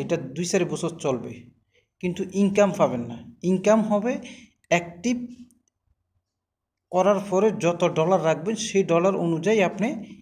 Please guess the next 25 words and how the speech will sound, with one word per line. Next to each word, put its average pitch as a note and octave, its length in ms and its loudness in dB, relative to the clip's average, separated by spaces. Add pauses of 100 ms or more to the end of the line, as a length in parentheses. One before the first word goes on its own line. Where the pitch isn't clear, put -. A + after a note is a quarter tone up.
(120)
ইনকাম E3+ 420 2
পাবেন। A#2+ 240 -2 (340)
আশা C#3 240 -6
করি B2+ 200 -6
বুঝতে A#2+ 340 -10
পেরেছেন। A#2+ 340 -12 (480)
এবার G3 300 6
আসেন D3+ 280 2 (320)
আমরা C#3+ 280 0 (800)
বিএফআইসি, D3 1300 -2 (680)
এটার D#3 300 2 (380)
জিরো F#3 220 4 (120)
পয়েন্ট F#3+ 240 2
ফাইভ D#3 320 0
এর D#3+ 180 -2
দাম D3 200 2
কত D#3+ 260 -4
আমরা F3+ 280 -2
সেটা C3 280 -6
দেখি। A#2 340 -10 (840)
দেখুন, C#3+ 260 -2 (100)
দশ C#3+ 200 4
ডলার C#3 240 2
সাতষট্টি C#3+ 520 -4
সেন্ট, A#2 240 -12